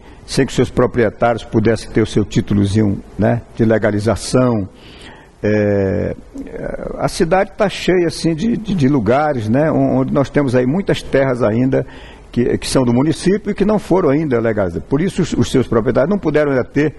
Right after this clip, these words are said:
se dizer, "Olha, sou proprietário, tenho a minha, o meu títulozinho aqui", né? É, e eu sei de um esforço muito grande que a gestão do prefeito Arthur, sob o comando da sua secretaria, vem fazendo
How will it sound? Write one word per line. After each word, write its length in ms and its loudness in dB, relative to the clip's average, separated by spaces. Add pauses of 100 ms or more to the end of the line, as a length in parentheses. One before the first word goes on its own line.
(300)
se 140 0
dizer, 140 2
"Olha, 160 2
sou 200 0
proprietário, 640 -2 (160)
tenho 240 0
a 60 0
minha, 340 0 (380)
o 40 -2
meu 120 2
títulozinho 800 0 (340)
aqui", 420 -4
né? 260 2 (360)
É, 120 2
e 120 4
eu 80 0
sei 260 0
de 120 -4
um 40 0
esforço 400 -2
muito 240 0
grande 460 0
que 180 0
a 140 2
gestão 380 0
do 80 0
prefeito 420 0
Arthur, 480 0
sob 280 -2
o 20 -16
comando 420 0
da 140 -4
sua 160 -4
secretaria, 600 2
vem 140 0
fazendo 500 0